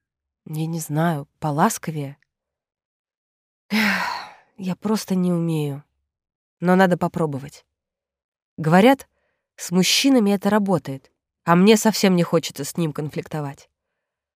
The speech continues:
Лишь бы за соску свою не хватался. А то все эти дни стоило ему на мне сосредоточиться, а мне хоть чуть проявить себя,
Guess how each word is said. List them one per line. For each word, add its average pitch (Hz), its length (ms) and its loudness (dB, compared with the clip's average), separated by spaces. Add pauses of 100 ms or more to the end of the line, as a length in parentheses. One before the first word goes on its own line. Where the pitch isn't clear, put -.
Лишь 226 280 6
бы 202 100 0
за 202 140 4
соску 202 400 -2
свою 165 260 -4
не 156 120 -6
хватался. 151 640 -10 (840)
А 180 100 -2
то 202 100 0
все 254 240 2
эти 220 160 0
дни 240 280 2 (360)
стоило 262 480 4
ему 208 320 4
на 214 100 2
мне 214 260 2
сосредоточиться, 190 960 -4 (460)
а 185 100 6
мне 233 280 6
хоть 208 240 0 (260)
чуть - 440 0
проявить 196 420 0
себя, 165 320 -2